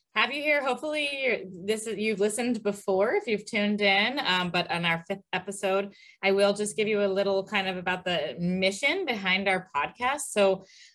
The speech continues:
um, a very big initiative for the Disability Services Office is to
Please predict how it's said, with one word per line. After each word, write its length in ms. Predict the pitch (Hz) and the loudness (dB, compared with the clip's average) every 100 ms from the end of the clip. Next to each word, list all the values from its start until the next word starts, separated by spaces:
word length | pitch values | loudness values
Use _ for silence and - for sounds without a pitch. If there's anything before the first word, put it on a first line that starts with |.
| _ 185 | _ -2
um, 240 | 190 185 - | 0 -2 -4
a 60 | 190 | -6
very 460 | 165 196 208 240 | 2 4 4 2
big 320 | - 196 196 | 2 4 4
initiative 720 | 202 185 180 - 202 208 208 202 | 2 -2 -4 -4 0 0 0 -2
for 500 | - 170 175 180 170 - 165 | -2 0 0 0 -2 -8 -4
the 160 | 175 | -2
Disability 560 | 170 175 180 180 175 170 | 0 -4 -2 0 0 0
Services 480 | 170 165 170 180 175 | -2 -4 -4 -8 -4
Office 380 | 151 - 202 | -4 -2 -2
is 180 | 175 175 | -2 -4
to 240 | - 165 | 0 -2